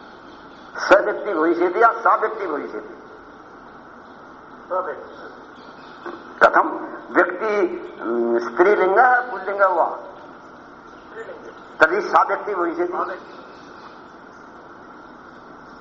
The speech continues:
Speaker 1: अस्तु।
Speaker 2: तस्मिन् समये मया उक्तम् आसीत्, जीवात्मनः कारणम् अस्ति ईश्वरः।
Speaker 1: हम्म।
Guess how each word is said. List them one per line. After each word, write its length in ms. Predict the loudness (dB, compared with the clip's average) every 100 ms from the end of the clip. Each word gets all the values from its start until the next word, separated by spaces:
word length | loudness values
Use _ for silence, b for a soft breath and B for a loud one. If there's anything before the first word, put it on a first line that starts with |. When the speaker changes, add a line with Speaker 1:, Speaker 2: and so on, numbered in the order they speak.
| -20 -20 -14 2
Speaker 1:
अस्तु। 500 | 2 2 -2 -2 -2 -12 -14 -18 -18 -20 -20 -20 -20 -20 -20 -20 -20 -20 -20 -20 -16 0
Speaker 2:
तस्मिन् 320 | 0 0 -6
समये 480 | -2 0 0 -2 0 2
मया 160 | 4
उक्तम् 240 | 2 0 0
आसीत्, 560 | 0 -2 -6 -8 -10 -12 -14 -20 -20 -20 -20 -20 -10 -10 -10 -20 -18 -18 -18 -18 -20 -20 -20 -20 -20 -20 -18 -12
जीवात्मनः 960 | -2 6 6 4 -2 0 2 2 2
कारणम् 540 | 0 2 4 2 0 -2
अस्ति 420 | -4 -4 -12 -14
ईश्वरः। 580 | -14 -12 -8 -8 -8 -16 -14 4
Speaker 1:
हम्म। 400 | 4 4 -2 0